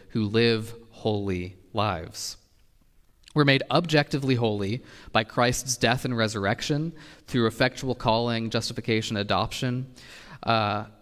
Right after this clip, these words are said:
and we're made subjectively holy in sanctification, as we're enabled to walk according to the holy standard we are given as a holy people.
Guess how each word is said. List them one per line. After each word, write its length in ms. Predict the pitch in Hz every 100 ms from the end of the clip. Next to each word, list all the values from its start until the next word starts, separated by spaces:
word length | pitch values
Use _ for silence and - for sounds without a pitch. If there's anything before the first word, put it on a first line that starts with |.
| _ _ _ _ _ _ _ _ _ -
and 160 | 147
we're 100 | 139
made 220 | 135 131 123
subjectively 1080 | - 143 151 131 113 - 107 101 95 90 -
holy 520 | - 107 92 85 90 -
in 180 | 120 104
sanctification, 1040 | - 113 107 113 95 - - - 85 95 - - -
as 160 | 117 113
we're 100 | 113
enabled 540 | 107 113 120 113 107
to 220 | 104 - 101
walk 420 | 95 92 92 -
according 420 | - - 117 107 104
to 100 | 98
the 80 |
holy 360 | 90 117 113 127
standard 640 | - - 92 90 90 90 - - -
we 140 | 117 98
are 60 |
given 500 | 98 117 104 85 87 -
as 180 | 104 92
a 60 |
holy 260 | 92 101 87
people. 400 | - 95 -